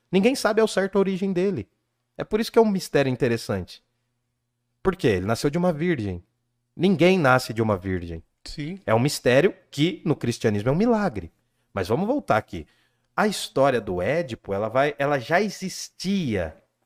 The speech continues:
Speaker 1: no mundo grego. Já é uma história antiga.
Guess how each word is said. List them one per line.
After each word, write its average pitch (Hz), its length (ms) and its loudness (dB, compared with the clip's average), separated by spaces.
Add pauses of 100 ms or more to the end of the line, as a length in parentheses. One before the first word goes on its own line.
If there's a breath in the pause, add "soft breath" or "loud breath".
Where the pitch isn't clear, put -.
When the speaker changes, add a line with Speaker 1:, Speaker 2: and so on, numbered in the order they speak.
(460)
Speaker 1:
no 131 120 2
mundo 123 260 0
grego. 82 420 -6 (480)
Já 113 160 2
é - 20 6
uma 160 120 4
história 160 340 2
antiga. 165 720 -4